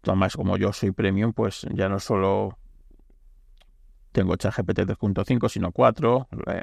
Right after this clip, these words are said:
hablo muchas veces con, con ella y, bueno, la verdad es que está bastante bien. Tengo Copilot, no la uso mucho, a pesar de que tengo, eh, activado Copilot Pro por la empresa, pero no,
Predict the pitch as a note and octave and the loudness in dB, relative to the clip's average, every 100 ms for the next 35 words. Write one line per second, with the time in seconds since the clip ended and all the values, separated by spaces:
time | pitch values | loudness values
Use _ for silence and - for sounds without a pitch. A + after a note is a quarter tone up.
0 | - G#2 G#2 G2+ F#2 F#2+ G2 G2 - G#2 | 0 2 4 2 0 -2 -2 -4 -2 0
1 | G2+ G2+ G2+ G#2 - - - - _ _ | 2 0 -2 -4 -12 -20 -20 -20 _ _
2 | _ B2+ C3+ C#3 C3+ C3 C3 C3 - A#1 | _ 4 6 4 6 6 6 2 -4 -6
3 | - - - - E2+ - - - G2+ A2 | -4 -6 -8 -2 -2 -2 -10 -4 -2 -2
4 | - - A#2+ - G2 G2+ - G2+ F#2 G2 | -10 -12 -6 0 2 2 0 -2 -2 -4
5 | F2+ G2 G#2 G2 - _ - A2 G#2 G#2+ | 0 2 2 0 -6 _ -2 0 2 2
6 | G2+ A#2+ B2+ C3+ - _ _ _ - G#2 | 4 4 6 2 0 _ _ _ -4 -2
7 | E2+ E2+ - - - - - G2+ - - | 0 -4 -8 -16 -20 -18 -6 -6 -2 -6
8 | - - - - _ _ - - - F#2 | -6 -20 -20 -20 _ _ -20 -20 -4 0
9 | G2+ - F#2+ F#2+ F#2+ F#2+ F#2+ F#2 F#2+ F#2+ | 0 2 2 2 2 -2 0 0 2 2
10 | F#2+ F#2+ F#2 G2 - - G#2+ F#2+ F#2 F2 | 2 2 0 -2 -8 -10 -6 -2 -2 -2
11 | F2+ - G2+ G#2 G2 F#2+ F#2+ G2 G2 F#2+ | -6 -2 2 4 4 4 2 0 -2 0
12 | G2 G2 - - G2+ G2 - G2 G2+ F#2+ | 0 0 0 2 2 0 0 0 2 0
13 | G2+ G2 A2 - G#2+ F#2+ F#2 F#2 F2+ E2+ | -2 0 0 0 -2 0 0 -2 -2 -4
14 | D#2+ A#1 | -8 -12